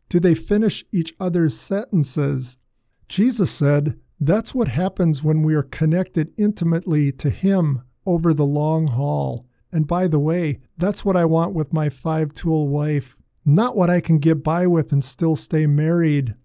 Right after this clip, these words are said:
but what I can do daily to have a relationship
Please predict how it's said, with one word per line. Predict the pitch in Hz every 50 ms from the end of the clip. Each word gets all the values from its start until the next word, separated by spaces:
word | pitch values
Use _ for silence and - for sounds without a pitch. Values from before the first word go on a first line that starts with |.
| _ -
but | - 185 220
what | 196 196 208
I | 226 220 202
can | 214 165 160
do | 156 175 180 175
daily | 147 127 - 160 165 175 180 185 175 160 151 151 110 - _ _ -
to | - 180 160
have | 139 170 170 147
a | 147
relationship | 139 139 139 135 139 156 185 190 - - 165 151 - - 165 143 139 - -